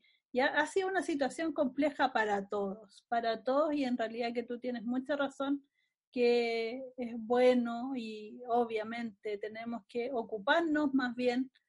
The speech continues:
de las emociones, de, del espíritu también, y no seguir como caballo de carrera, con estrechez de mira, hacia adelante, hacia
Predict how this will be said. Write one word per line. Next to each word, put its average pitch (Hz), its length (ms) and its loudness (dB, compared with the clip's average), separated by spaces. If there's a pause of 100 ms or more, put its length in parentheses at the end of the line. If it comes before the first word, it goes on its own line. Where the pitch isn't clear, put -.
(200)
de 247 140 4
las 247 180 0
emociones, 247 880 0
de, 220 420 -2
del 220 200 -2
espíritu 415 560 4
también, 240 480 4
y 247 80 0
no 277 560 4
seguir 277 560 2 (480)
como 226 720 0
caballo 240 720 4
de 226 120 0
carrera, 262 1040 4
con 226 460 -6
estrechez 247 560 -2
de 254 100 4
mira, 277 340 4
hacia 254 240 2
adelante, 285 400 2
hacia 277 200 6